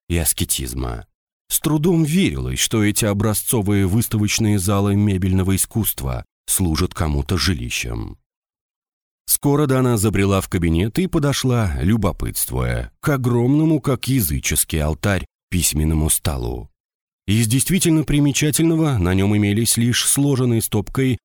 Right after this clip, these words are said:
большеформатные фотоснимки мегалитов Зоненштайна да фотографический портрет Эммочки, ослепительно беловолосой и улыбчивой. Первым делом Дана обратила внимание на карточку в серебристой рамке,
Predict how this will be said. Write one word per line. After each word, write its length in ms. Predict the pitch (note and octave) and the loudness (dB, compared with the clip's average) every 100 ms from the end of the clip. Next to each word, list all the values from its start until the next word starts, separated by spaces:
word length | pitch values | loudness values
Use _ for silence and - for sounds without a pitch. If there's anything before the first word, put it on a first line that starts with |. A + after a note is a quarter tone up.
| _ | _
большеформатные 960 | G2 G#2 - - G2+ G2+ F#2 - G2 G2 | 0 0 0 0 2 2 0 0 0 0
фотоснимки 800 | G#2+ F#2+ F2 F2+ F2+ G2 F#2+ F#2+ | 0 -2 0 2 2 0 0 0
мегалитов 600 | A2 G#2+ F#2 F2 G2 F#2 | 0 2 2 0 0 0
Зоненштайна 1000 | E2 A#2 A#2+ C#2+ C#2 - C2+ B1+ B1 A1+ - _ | 0 0 0 0 -2 -2 -2 -2 -4 -6 -12 _
да 220 | E2 A2+ | -2 -2
фотографический 840 | - F3+ F3 F3+ F#3 D#3+ D3 - C3+ | -2 -2 0 0 0 0 -2 -2 -2
портрет 640 | A#2 F#2+ - F#2 F#2 - - | -2 -2 -2 -2 -4 -8 -4
Эммочки, 760 | A2 C2 B1 - - B1+ A1 - _ | -2 -2 -4 -6 -6 -10 -10 -14 _
ослепительно 680 | F2+ G#2+ F#2 F#2+ - E2+ F2 | -2 0 0 0 0 0 0
беловолосой 800 | E2+ E2+ E2 D#2+ D2 - D#2 C#2 | 0 0 0 0 0 -2 -2 -2
и 160 | - F#2+ | -2 -2
улыбчивой. 760 | E2 A#1+ - - B1 A#1 G#1 - _ _ _ _ _ _ | -2 -4 -6 -6 -6 -8 -10 -16 _ _ _ _ _ _
Первым 380 | C3+ A#2+ B2+ A2+ | -2 2 0 2
делом 400 | A#2 C#3+ D#3 C3 | 2 2 2 2
Дана 320 | B2+ A#2 G#2+ | 0 2 0
обратила 420 | G2 G2 - F2+ | 0 0 0 0
внимание 540 | E2+ F2 E2 E2 E2 | 2 2 2 2 2
на 180 | D#2+ F2 | 2 0
карточку 600 | - F2 E2 F#2 - G2 | 0 -4 -2 -4 -4 -2
в 60 | F2 | 0
серебристой 640 | G#2+ F#2+ E2 F2+ - F#2 | 0 0 0 -2 0 -2
рамке, 540 | D2+ C2+ C2 C#2 B1+ | -2 -4 -6 -6 -6